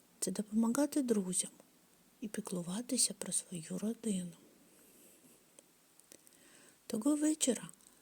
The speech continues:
Левко загадав бажання: "Нехай у нашому лісі завжди панує мир, і всі тварини будуть щасливі і дружні".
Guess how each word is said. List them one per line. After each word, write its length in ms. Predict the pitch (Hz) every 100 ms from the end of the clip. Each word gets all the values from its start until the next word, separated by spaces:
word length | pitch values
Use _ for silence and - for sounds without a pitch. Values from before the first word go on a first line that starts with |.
| - -
Левко 360 | 190 - 294
загадав 480 | 277 220 214 202 208
бажання: 680 | 196 190 175 165 160 160 - - - _ _ _ _ _ - - _ _
"Нехай 500 | 226 - 320 320 - - - _
у 80 | -
нашому 520 | 233 254 247 190 170
лісі 520 | 180 214 311 349 - - - - - _ _
завжди 420 | 196 190 202 262 294
панує 520 | 220 208 226 254 254
мир, 520 | 240 240 202 - - _ _ - - _ -
і 40 |
всі 300 | - - -
тварини 540 | 294 269 240 220 185 185
будуть 440 | 185 175 - -
щасливі 680 | - 185 - 208 220 269 202 - _ _ _ -
і 40 |
дружні". 580 | 208 190 175 170 190 -